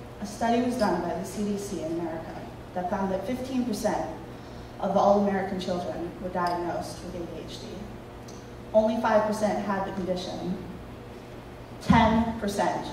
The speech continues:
were misdiagnosed in America. Two million children over, over the age of six were taking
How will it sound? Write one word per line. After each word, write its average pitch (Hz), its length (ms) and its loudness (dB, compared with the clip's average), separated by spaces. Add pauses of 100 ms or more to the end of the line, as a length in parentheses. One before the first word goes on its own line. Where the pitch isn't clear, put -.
(140)
were 185 100 2
misdiagnosed 170 880 -2
in - 80 -6
America. - 500 -8 (800)
Two 294 540 2
million 233 640 4
children 185 640 0 (760)
over, 202 260 2
over 233 360 4
the 214 100 -2
age 220 200 2
of 214 80 -2
six - 640 -4 (640)
were 214 100 2
taking 247 500 0